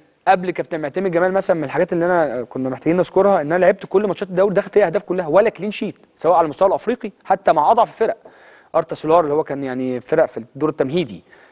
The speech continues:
في الكونفدراليه الافريقيه او دور اتنين وتلاتين، يعني فرقه مش على الخريطه، دخلت فينا ثلاث اهداف، اتنين هناك وواحد في ملعبنا. فيعني كان واصلين لمرحله الحقيقه مش افضل شيء، فعشان كده احنا لازم برضو ندي الراجل حقه. و-، وعلى فكره طبعًا يعني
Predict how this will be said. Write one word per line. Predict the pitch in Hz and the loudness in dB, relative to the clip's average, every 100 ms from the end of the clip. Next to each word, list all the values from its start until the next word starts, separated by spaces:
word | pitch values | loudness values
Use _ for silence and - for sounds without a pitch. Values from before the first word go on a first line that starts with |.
| _ | _
في | 135 | -8
الكونفدراليه | 127 139 131 135 143 147 139 120 | -6 -8 -6 -2 0 2 2 0
الافريقيه | 123 120 101 160 - 147 | -4 -4 -6 -10 -2 0
او | 127 | 2
دور | 143 | 0
اتنين | 143 151 | -2 -4
وتلاتين، | 127 123 147 156 | -4 -4 -4 -4
يعني | 123 | -4
فرقه | 117 175 151 139 | -2 0 0 -2
مش | 135 | -4
على | 131 | -4
الخريطه، | - 170 143 - _ _ | -2 -2 -2 -10 _ _
دخلت | - - 143 | -16 -6 -6
فينا | 139 151 | -4 -4
ثلاث | 160 - | -4 -4
اهداف، | 135 156 - - _ _ - - - _ | 0 -2 -2 -18 _ _ -20 -20 -20 _
اتنين | - 143 139 | -8 -4 0
هناك | 127 151 127 | 0 -2 0
وواحد | 143 120 113 - - - | 0 0 -6 -18 -20 -12
في | 120 | -6
ملعبنا. | 120 117 120 98 - - _ | 0 2 0 -4 -18 -20 _
فيعني | - 123 120 123 127 - 120 _ _ _ _ _ - | -2 -2 -2 -4 -4 -10 -20 _ _ _ _ _ -4
كان | 135 135 131 | -2 0 0
واصلين | 127 185 214 | -2 2 2
لمرحله | 180 - 220 | 2 2 2
الحقيقه | 208 170 220 226 | 2 0 0 0
مش | 151 156 214 - - - - - | 0 -2 -2 -4 -8 -12 -10 0
افضل | 185 160 160 | 0 2 0
شيء، | - 262 | 2 0
فعشان | - - - | 0 -2 0
كده | 220 | 2
احنا | 202 170 | 2 2
لازم | 190 175 | 0 2
برضو | 185 170 | 2 0
ندي | 175 160 | -2 2
الراجل | 160 160 147 - - - | 2 0 -4 -14 -20 -2
حقه. | 208 247 | 0 2
و-، | 208 151 | 0 0
وعلى | 151 156 | 0 0
فكره | 220 202 | -2 -2
طبعًا | 185 190 185 165 | 0 0 0 -4
يعني | 147 135 135 135 | -12 -10 -8 -10